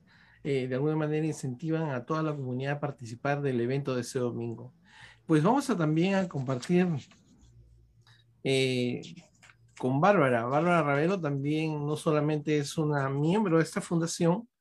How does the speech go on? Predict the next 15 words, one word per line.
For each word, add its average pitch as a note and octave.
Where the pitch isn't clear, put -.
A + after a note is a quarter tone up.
del B2+
Mundo E3+
Maya, E3+
sino D3+
también D3+
es D3+
una C#3+
líder, E3+
eh, D#3
sobre G#3+
todo A3+
aquí G#3
en G3+
la F#3+
ciudad D#3+